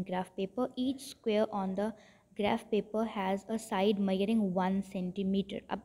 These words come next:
each जो उसका, अम, साइड होती है वो वन centimeter in length। The area of each square is one centimeter square। To find the area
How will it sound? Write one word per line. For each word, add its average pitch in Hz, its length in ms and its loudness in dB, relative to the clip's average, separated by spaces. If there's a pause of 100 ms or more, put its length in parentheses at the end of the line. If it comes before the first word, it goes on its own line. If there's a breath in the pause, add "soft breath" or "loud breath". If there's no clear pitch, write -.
(140)
each 254 320 2
जो 269 160 8
उसका, 233 360 0
अम, 208 360 0
साइड 208 320 2
होती 220 240 4
है 233 60 6
वो 254 160 4
वन 202 240 4
centimeter 185 640 -2 (400 loud breath)
in 202 100 4
length। 202 480 2
The 220 80 2
area 208 400 4
of 226 80 2 (140)
each 262 260 2
square 202 300 4
is 208 160 0
one 190 320 4
centimeter 180 580 -2
square। - 580 -10 (920 loud breath)
To 285 60 2
find 254 400 4
the 285 180 4
area 233 360 4